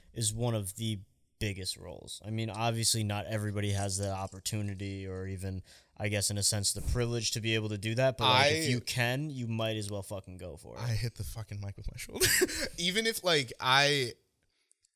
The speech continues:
Speaker 2: I complain a little bit about my, I'm not upset that, like, obviously everyone thinks they should be getting paid more for the work they do.
Speaker 1: Mm-hmm.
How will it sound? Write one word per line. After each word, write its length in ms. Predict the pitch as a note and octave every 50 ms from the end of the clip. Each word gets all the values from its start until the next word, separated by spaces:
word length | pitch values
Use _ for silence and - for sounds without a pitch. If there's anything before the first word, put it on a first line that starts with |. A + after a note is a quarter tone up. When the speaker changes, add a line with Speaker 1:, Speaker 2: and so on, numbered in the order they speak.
| _ _ _ _ _ _ _ -
Speaker 2:
I 180 | - C3+ C#3+ D3
complain 580 | - - G3 F#3+ - - - C3 C3 C#3 D3+ C#3+
a 40 |
little 320 | B2+ A#2+ A#2 A#2 A#2+ B2 B2
bit 280 | B2 C#3 D3 D3 D3 -
about 520 | A#2 B2 A#2 B2+ A#2+ A#2+ A#2 A#2 A2 - A#2
my, 260 | A#2 A#2 A#2 A#2 -
I'm 180 | - C3 C#3 E3
not 200 | F#3+ F#3 - - -
upset 680 | - C3 A#2+ - - - - B2+ A#2 A#2+ B2+ - -
that, 160 | C3 B2+ A#2+
like, 460 | A2 A2+ A#2 A#2 A2+ A2 G#2+ - - - - - - - - - _ _ _ _ _ _ _ _ _ _ _ _ _ _ _ _ _ _ _ _ _ _ _ _ _ _ -
obviously 540 | C3 C3+ C#3 C#3+ D3 D#3 D3 - - C#3+ B2
everyone 340 | A#2 A#2 A#2+ A#2+ A#2 A#2 A2+
thinks 280 | - A#2 A2+ - -
they 60 | - G#2+
should 140 | - A#2
be 80 | G#2+ A2
getting 180 | G#2+ G#2 G#2 G2+
paid 320 | - - G#2 G2+ G2 F#2
more 240 | G2+ G2+ G2+ G2 G2
for 180 | - - G#2 G2+
the 120 | G2+ G2
work 240 | F#2+ F#2+ F#2+ F#2+ -
they 80 | - C3+
do. 60 | C3+
Speaker 1:
Mm-hmm. 300 | C3+ C3 A#2 B2 B2